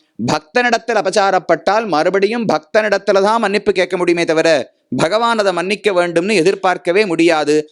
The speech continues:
அப்ப இத்தனை நாட்கள் ஹிரண்யகசிபு செய்ததை பகவான் பொருட்படுத்தவே இல்லை.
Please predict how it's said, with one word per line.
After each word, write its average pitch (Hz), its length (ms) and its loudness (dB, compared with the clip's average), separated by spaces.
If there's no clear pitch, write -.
அப்ப 135 260 -2
இத்தனை 156 580 -2
நாட்கள் 220 500 0
ஹிரண்யகசிபு 196 640 0
செய்ததை 196 400 0
பகவான் 190 420 -2
பொருட்படுத்தவே 190 680 0
இல்லை. 175 420 0